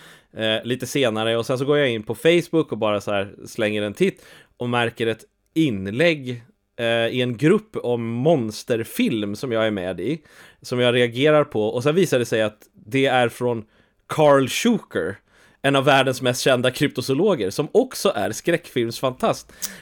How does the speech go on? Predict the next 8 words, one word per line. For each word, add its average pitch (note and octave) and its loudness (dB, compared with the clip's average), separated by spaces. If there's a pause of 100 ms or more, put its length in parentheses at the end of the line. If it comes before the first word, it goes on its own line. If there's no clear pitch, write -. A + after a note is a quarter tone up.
(100)
Och B2 0
jag C#3 0
tyckte D#3 -2
det D3+ 4
var C#3+ 2
en C#3 0
härlig C#3+ 2
synkronicitet C#3+ -2